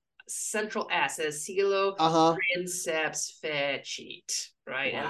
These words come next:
Speaker 2: Wow.
Speaker 1: this way, Silo
Speaker 2: Yeah.
Speaker 1: Princeps Fecit.
Speaker 2: Fecit.
Speaker 1: Yeah.
Speaker 2: Okay. That, no, that's, that's, that's genuinely impressive.
Speaker 1: It's pretty
Speaker 2: I
Speaker 1: cool.
Speaker 2: love that.
Speaker 1: Yeah.
Speaker 2: All right.
Speaker 1: So what do you wanna give him for this?
Speaker 2: Um, I feel, I mean,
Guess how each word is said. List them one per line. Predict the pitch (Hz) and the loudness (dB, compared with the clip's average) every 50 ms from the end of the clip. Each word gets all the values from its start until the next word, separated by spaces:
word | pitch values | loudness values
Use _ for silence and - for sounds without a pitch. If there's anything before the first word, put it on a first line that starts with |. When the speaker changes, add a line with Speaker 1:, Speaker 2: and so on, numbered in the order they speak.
| - - | -4 -4
Speaker 2:
Wow. | - - | -4 -6
Speaker 1:
this | 170 - | -6 -4
way, | 170 143 131 | -4 -6 -6
Silo | - - - 190 185 180 180 175 170 170 170 170 160 160 160 151 151 151 151 - - 160 | -6 -4 -2 0 0 2 4 6 6 6 6 4 4 4 4 4 4 2 0 -4 2 8
Speaker 2:
Yeah. | 151 156 165 170 170 160 156 139 | 10 10 12 12 12 12 10 8
Speaker 1:
Princeps | 131 - _ - - _ | 4 -2 _ -20 -18 _
Fecit. | - 131 131 - - - - 85 85 - - _ - - | -6 -6 -6 -6 -8 -10 -10 -10 -10 -12 -16 _ -6 2
Speaker 2:
Fecit. | 143 131 123 | 2 4 4
Speaker 1:
Yeah. | 127 123 - - - _ - | 4 0 -2 -4 -8 _ 0
Speaker 2:
Okay. | 139 143 143 - - 127 113 107 107 107 - | 2 2 4 4 2 2 2 2 0 2 4
That, | - 143 147 147 151 | 6 6 8 8 8
no, | 147 127 113 | 6 6 8
that's, | 120 240 143 - - - - - | 8 6 6 6 4 -4 -2 4
that's, | 147 139 131 - - - - - - - - | 4 4 4 4 0 -6 -6 -6 -8 -4 0
that's | - 143 135 - - | 2 2 2 0 -4
genuinely | - 170 - 151 139 131 131 123 120 113 120 120 113 | -4 0 4 6 6 6 6 4 2 2 0 -2 -2
impressive. | 110 - - 107 104 104 - - - | -4 -2 0 0 0 0 -2 2 2
Speaker 1:
It's | 127 - | 2 2
pretty | - - 185 - | 4 4 4 6
Speaker 2:
I | 120 | 6
Speaker 1:
cool. | 113 110 | 6 6
Speaker 2:
love | 110 104 - | 6 4 4
that. | - 104 - - - - _ _ | 2 0 0 0 -4 -8 _ _
Speaker 1:
Yeah. | - 131 - - - - - _ _ _ _ | -4 -4 -4 -4 -8 -16 -20 _ _ _ _
Speaker 2:
All | 135 127 127 117 | 10 10 10 10
right. | 107 - - - - - - - _ _ _ _ _ _ _ | 8 6 4 -2 -4 -12 -18 -18 _ _ _ _ _ _ _
Speaker 1:
So | - - 185 | 0 4 6
what | 180 220 | 8 8
do | 254 | 10
you | 277 | 10
wanna | 294 285 277 233 | 10 10 10 10
give | 220 269 277 269 | 8 8 8 6
him | 202 175 | 4 2
for | 175 - 151 | 0 -4 -8
this? | - - - - - - - - - - - _ | -8 -8 -12 -8 -6 -6 -6 -6 -8 -10 0 _
Speaker 2:
Um, | 214 220 233 233 233 226 226 226 220 220 220 233 220 - - - - _ _ _ | 10 12 12 12 12 12 10 10 8 4 4 2 2 0 -8 -18 -20 _ _ _
I | - - - 214 320 339 320 | -2 2 4 4 4 2 0
feel, | - - - 339 302 302 294 294 277 - | -6 -6 0 2 6 8 8 8 8 6
I | 214 | 2
mean, | 214 233 233 226 220 202 | 2 4 4 2 2 0